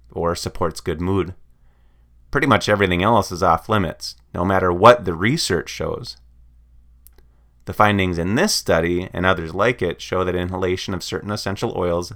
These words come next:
significantly improved mood, sleep, stress levels, and more. Hopefully, one day, F T C and F D A regulations will allow essential oil companies to promote the health benefits of the products that research has already proven.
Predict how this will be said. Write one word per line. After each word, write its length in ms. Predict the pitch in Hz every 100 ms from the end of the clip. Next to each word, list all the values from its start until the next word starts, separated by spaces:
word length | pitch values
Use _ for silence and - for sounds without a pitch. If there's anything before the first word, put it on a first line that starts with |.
| -
significantly 880 | - 110 104 113 117 131 - 107 113
improved 440 | 113 - 95 90
mood, 380 | 85 90 101 104
sleep, 440 | - - 90 92 -
stress 420 | - - 85 85 90
levels, 380 | 85 90 90
and 180 | - 98
more. 380 | 107 127 - - - - - _ - _ - - _ _ _ _ -
Hopefully, 600 | - 190 - 95 85 78
one 320 | 85 87 95 87
day, 400 | 85 85 92 110
F 180 | 92 95
T 120 | -
C 260 | 87 - 92
and 80 | 87
F 160 | 87
D 180 | - 85 82
A 40 |
regulations 760 | 85 85 90 120 127 92 90 85
will 200 | 85 85
allow 340 | 92 98 104
essential 500 | 90 - 87 87 82
oil 300 | 90 85 82
companies 720 | - - 104 - 85 80 82 - - - _ -
to 100 | -
promote 340 | 98 95 113
the 100 | -
health 200 | 87 82
benefits 400 | - 80 - 80
of 40 | 82
the 60 |
products 580 | 80 87 85 85 - - - - _ -
that 160 | -
research 600 | 92 135 - 82 - - - _
has 160 | 82
already 300 | 78 76 76
proven. 480 | 76 - 104 80 85